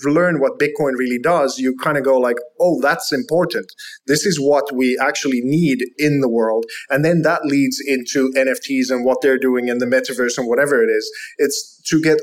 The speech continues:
authentically inspired by what the technology provides us as a societal change tool that is absolutely necessary and vital at this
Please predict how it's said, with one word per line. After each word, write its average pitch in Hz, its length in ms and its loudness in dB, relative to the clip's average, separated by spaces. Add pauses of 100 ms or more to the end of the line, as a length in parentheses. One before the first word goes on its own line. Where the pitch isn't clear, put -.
authentically 185 760 -2
inspired 151 600 0
by 135 200 2 (100)
what 151 220 0
the 151 120 -2
technology 139 600 -2
provides 131 560 0
us 123 200 0
as 120 160 -2
a 123 160 2 (360)
societal 170 760 0
change 147 580 -2
tool 135 420 2
that 131 160 2
is 131 300 -2
absolutely 139 540 0
necessary 127 600 0
and 117 160 -4
vital 147 420 2
at 110 120 0
this 113 160 -2